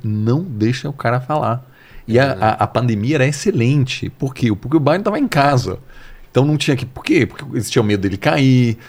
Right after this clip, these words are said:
Speaker 2: Putz.
Speaker 1: dele falar bobagem. O cara fala bobagem há muitos, e
Speaker 2: É.
Speaker 1: nem é tanto a questão de idade. Ele, ele é um, meio que um, uma pessoa que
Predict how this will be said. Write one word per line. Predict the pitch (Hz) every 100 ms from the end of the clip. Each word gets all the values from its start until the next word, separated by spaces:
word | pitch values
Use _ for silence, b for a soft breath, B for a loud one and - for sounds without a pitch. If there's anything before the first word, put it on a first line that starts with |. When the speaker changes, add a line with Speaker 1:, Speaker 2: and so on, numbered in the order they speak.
| B B
Speaker 2:
Putz. | 101 90
Speaker 1:
dele | 110
falar | 107 101 101
bobagem. | 101 104 139 127 123 110
O |
cara | 113 202
fala | - 294
bobagem | 185 156 175
há |
muitos, | 175 180 139
e | 131 147
Speaker 2:
É. | 135
Speaker 1:
nem | 165 226
é | 156
tanto | 160 135
a | 139
questão | 135 131 143
de | 135
idade. | 135 101 95
Ele, | 107 202 214
ele | - 175
é | -
um, | -
meio | 339 185
que | -
um, | 196 185 151 113 - -
uma | 143
pessoa | 123 107 135
que | 131 151 123 95